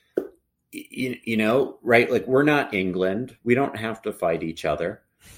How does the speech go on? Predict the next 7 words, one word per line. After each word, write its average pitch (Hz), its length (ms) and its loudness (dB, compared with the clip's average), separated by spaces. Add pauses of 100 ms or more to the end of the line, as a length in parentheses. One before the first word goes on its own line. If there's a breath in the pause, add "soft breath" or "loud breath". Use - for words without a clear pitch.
(160 soft breath)
If 107 180 6
anything, 120 640 2
right, 110 240 2
you 113 80 -4
wanna 110 220 0
make 107 240 -2
friends 110 640 -4